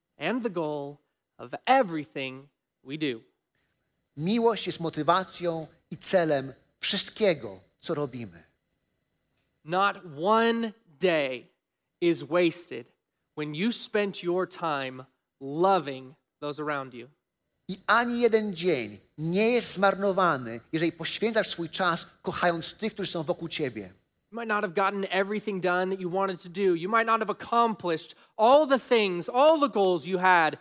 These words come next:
Speaker 1: in your life.
Speaker 2: Może nie osiągnąłeś wszystkiego, co zaplanowałeś na ten dzień, nie zrealizowałeś wszystkich swoich celów.
Speaker 1: But I invite you to remember this.
Speaker 2: Ale zachęcam was do tego, zapraszam, abyście pamiętali to.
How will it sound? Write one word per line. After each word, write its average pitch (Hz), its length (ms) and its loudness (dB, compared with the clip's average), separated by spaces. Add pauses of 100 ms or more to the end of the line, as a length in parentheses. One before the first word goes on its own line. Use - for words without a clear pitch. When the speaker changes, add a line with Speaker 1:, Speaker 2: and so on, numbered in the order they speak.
(240)
Speaker 1:
in 170 160 -4
your 165 220 2
life. 139 280 0 (340)
Speaker 2:
Może 254 260 2
nie 240 120 -2
osiągnąłeś 208 400 0
wszystkiego, 214 340 -2
co 185 80 -6
zaplanowałeś 185 560 2
na 196 80 0
ten 190 220 -2
dzień, 196 280 2 (200)
nie 165 100 -2
zrealizowałeś 175 360 2
wszystkich 196 280 -8
swoich 190 360 0
celów. 214 580 0 (760)
Speaker 1:
But 170 120 -4
I 175 60 0
invite 180 460 0
you 190 60 -10
to 170 220 -8
remember 160 520 -6
this. - 300 -20 (160)
Speaker 2:
Ale 175 260 2
zachęcam 196 560 2
was 165 160 2
do 151 80 -10
tego, 143 280 -2
zapraszam, 185 480 0
abyście 170 220 -4
pamiętali 196 460 0
to. 131 280 -2